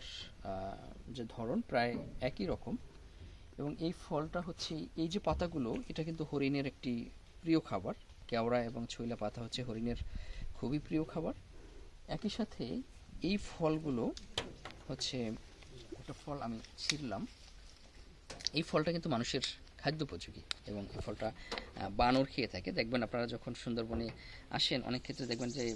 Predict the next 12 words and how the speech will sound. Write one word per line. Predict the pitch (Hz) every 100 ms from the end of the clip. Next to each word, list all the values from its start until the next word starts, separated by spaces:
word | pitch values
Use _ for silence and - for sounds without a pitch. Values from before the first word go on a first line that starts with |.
| 107
আহ, | 107 110 - - 113
বানর | 117 123 131
বসে | 131 -
বসে | 123 113
কিছু | 117 - 127
খাচ্ছে, | 147 - - 104 - - -
সেটা | - 127
কিন্তু | 120 120 -
এই | 131 127 131 -
ছইলা | - 131 147
ফলটাই | 127 - 135
খাচ্ছে। | - - -